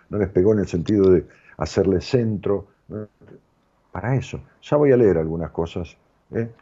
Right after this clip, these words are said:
Cuando pongamos en marcha el próximo seminario, que ya hay gente que le está escribiendo a Marita para, para que le reserve, para que le reserve, para que lo tenga en cuenta para mandarle cuando tengamos el valor, por la inflación que no nos dan los precios todavía,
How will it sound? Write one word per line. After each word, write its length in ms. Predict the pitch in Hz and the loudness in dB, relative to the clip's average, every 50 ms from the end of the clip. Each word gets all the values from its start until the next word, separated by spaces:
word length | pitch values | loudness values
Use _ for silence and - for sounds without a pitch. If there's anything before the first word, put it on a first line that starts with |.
| _ - | _ -10
Cuando 280 | - 85 87 87 87 | -6 -2 0 0 0
pongamos 480 | 71 - 95 92 101 110 107 107 95 - | 0 0 0 0 0 0 0 -2 -4 -4
en 100 | 92 85 | -4 -4
marcha 240 | 92 104 101 - 101 | -4 -4 -4 -2 -4
el 80 | 82 69 | -4 -4
próximo 400 | 85 92 - - - 98 95 87 | -6 -8 -8 -6 -6 -6 -4 -4
seminario, 420 | - 95 101 113 143 151 156 131 | -4 -2 0 2 2 4 4 2
que 80 | 127 113 | 2 2
ya 120 | 98 143 | 2 2
hay 80 | 160 - | 2 0
gente 240 | - 160 156 139 127 | 0 -2 -2 -2 -2
que 40 | |
le 80 | 113 101 | -2 -2
está 140 | 92 - 123 | -4 -6 -8
escribiendo 400 | 131 - 117 117 120 123 123 117 | -8 -4 -2 -2 0 0 -2 -2
a 20 | |
Marita 480 | 104 101 101 113 117 117 123 117 107 - - _ _ _ _ _ _ _ - | -2 -2 -2 -2 0 0 0 0 0 -2 -8 _ _ _ _ _ _ _ -4
para, 240 | - 90 90 87 85 - | -2 0 0 -2 -2 -2
para 240 | - 82 82 85 82 | -2 -2 -2 -2 -2
que 120 | - 90 85 | -2 -2 0
le 140 | 85 90 | 2 2
reserve, 640 | 90 90 92 85 - - 110 104 107 104 98 95 - - _ _ _ _ _ | 2 2 0 -2 -2 -2 -2 0 2 2 2 2 0 -6 _ _ _ _ _
para 120 | - 131 131 | -2 0 2
que 100 | 127 127 | 2 4
le 80 | 131 127 | 4 2
reserve, 440 | 131 110 - 120 101 92 92 82 - _ _ _ | 2 0 0 -2 -2 -2 -4 -6 -8 _ _ _
para 160 | - 117 110 | -4 -2 -2
que 80 | 120 | -2
lo 120 | 123 131 135 | -4 -4 -4
tenga 180 | 156 175 170 | -6 -6 -6
en 100 | 160 147 | -6 -6
cuenta 320 | 131 139 156 160 139 175 135 | -4 -4 -4 -2 -4 -4 -4
para 160 | 131 113 101 | -4 -6 -6
mandarle 520 | 98 98 98 101 107 120 123 117 123 117 | -6 -8 -6 -2 0 0 0 0 -2 -4
cuando 360 | - 85 76 - - - 80 - | -4 -6 -10 -12 -12 -14 -14 -12
tengamos 520 | - 78 80 90 92 92 95 87 - - | -12 -10 -8 -6 -6 -4 -6 -6 -6 -6
el 140 | 90 87 82 | -4 -4 -2
valor, 540 | 82 92 95 104 110 98 90 73 - - - _ _ _ _ _ _ _ _ _ _ _ _ _ _ _ _ _ _ _ _ _ _ | -2 0 2 2 4 4 2 2 -2 -8 -14 _ _ _ _ _ _ _ _ _ _ _ _ _ _ _ _ _ _ _ _ _ _
por 140 | - 90 78 | -12 -8 -4
la 120 | 76 78 80 | -2 -2 -2
inflación 560 | 76 - 80 80 76 - - 113 104 90 85 | -2 0 -2 -2 -2 0 0 0 0 0 0
que 100 | - 73 | -2 -4
no 80 | 78 | -2
nos 180 | 82 82 80 76 | -2 -2 0 0
dan 200 | 80 80 82 80 | 0 0 0 0
los 100 | 76 76 | -2 -4
precios 640 | - _ - - 104 - - - - 76 69 - | -2 _ 0 2 2 0 -4 -8 -10 -10 -10 -8
todavía, 880 | - - 71 73 76 85 101 - _ _ - 107 101 85 76 76 87 98 | -8 -6 -4 -2 -2 -2 -4 -4 _ _ -10 -6 -4 -4 -4 -4 -6 -8